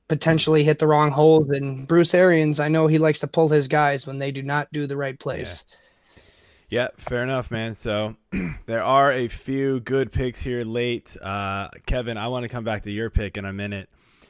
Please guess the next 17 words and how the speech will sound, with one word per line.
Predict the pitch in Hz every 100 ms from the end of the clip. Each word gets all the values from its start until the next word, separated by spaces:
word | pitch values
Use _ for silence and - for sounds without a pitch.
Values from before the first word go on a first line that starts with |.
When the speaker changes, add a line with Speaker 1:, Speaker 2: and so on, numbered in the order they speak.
| _
Speaker 2:
Uh, | - 101 98
but | 98
Terry | - 135 135 123
McLaurin, | 117 123 120 117 113 113
Cortland | - 127 120 107
Sutton, | - 117 104 110 104 -
love | 104 110 107
those | 110 107
guys. | 113 107 107 95
Those | 110 117
were | 110
two | - 110
guys | 101 98 95
I | 92
had | 98
ahead | 95 92 98
of | 95